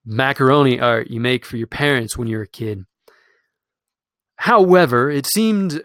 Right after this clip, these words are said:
worth saying to me at the time, and now it's said, and that seems like a step forward of one sort or another, and I, I really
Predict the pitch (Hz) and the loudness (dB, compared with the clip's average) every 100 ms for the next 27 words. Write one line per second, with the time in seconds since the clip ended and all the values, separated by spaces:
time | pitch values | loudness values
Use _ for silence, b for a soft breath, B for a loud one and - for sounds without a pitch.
0 | _ 156 135 160 - - 156 143 127 117 | _ -6 -2 -2 -2 -4 -2 -2 -4 -4
1 | 127 151 127 - 123 123 139 120 117 131 | -6 -6 -8 -4 -2 0 0 -2 -2 -2
2 | 127 117 - - 113 110 120 - _ _ | -2 -4 -6 -4 -4 -6 -8 -14 _ _
3 | _ _ _ _ - 123 127 165 160 214 | _ _ _ _ -10 -4 0 0 2 2
4 | 196 190 120 - 147 120 139 127 139 151 | 2 2 -2 -2 -2 -2 -2 2 2 2
5 | 147 131 117 127 131 - 127 127 131 131 | 0 -2 0 0 0 0 0 0 0 0
6 | 127 113 110 143 147 143 165 165 202 190 | 0 0 -2 -2 -2 -4 -4 -4 -2 -4
7 | 151 107 | -4 -8